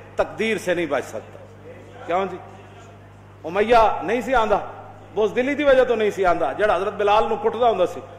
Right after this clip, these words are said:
उमैया इब्न खल्फ, हज़रत साद बिन मुआज इनू कहा सी, हुजूर ने फरमाया, "तू कत्ल हो जाएगा।" उन्हें कहा, "मक्के च या बाहर?" उन्हें कहा, "मैं ऐ नहीं, मैनू पता।" हुजूर ने फरमाया, "तू कत्ल हो जाना है।" ये बदर वाले दिन बिल्कुल मक्के चो निकलना ही नहीं सी चाहता।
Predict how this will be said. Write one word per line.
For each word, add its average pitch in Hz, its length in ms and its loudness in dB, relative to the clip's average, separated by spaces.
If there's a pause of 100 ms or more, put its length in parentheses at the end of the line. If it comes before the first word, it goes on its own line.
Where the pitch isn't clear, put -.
(140)
उमैया 214 320 4
इब्न 208 200 2
खल्फ, 202 260 4 (1200)
हज़रत 202 240 -2
साद 208 280 4
बिन 208 160 -2
मुआज 214 380 4 (200)
इनू 214 140 -2
कहा 262 220 4
सी, 247 160 -2
हुजूर 208 260 2
ने 220 80 -4
फरमाया, 208 280 2
"तू 208 140 0
कत्ल 226 320 2
हो 202 100 4
जाएगा।" 160 380 4 (260)
उन्हें 202 180 -2
कहा, 240 100 6
"मक्के 240 440 0
च - 20 2
या 240 100 6
बाहर?" 254 300 8 (360)
उन्हें 233 180 0
कहा, 269 100 6
"मैं 269 140 4
ऐ 262 300 6
नहीं, 285 180 2
मैनू 262 200 4
पता।" 262 280 4
हुजूर 262 300 4
ने 302 80 4
फरमाया, 277 300 4
"तू 277 120 0
कत्ल 262 320 6
हो 214 80 10
जाना 147 220 6
है।" - 220 -2 (800)
ये 240 100 6
बदर 226 320 2
वाले 262 260 6
दिन 254 220 0
बिल्कुल 277 460 2
मक्के 247 240 0
चो 285 120 0
निकलना 302 380 2
ही 302 60 4
नहीं 269 160 2
सी 214 120 -6
चाहता। 175 440 2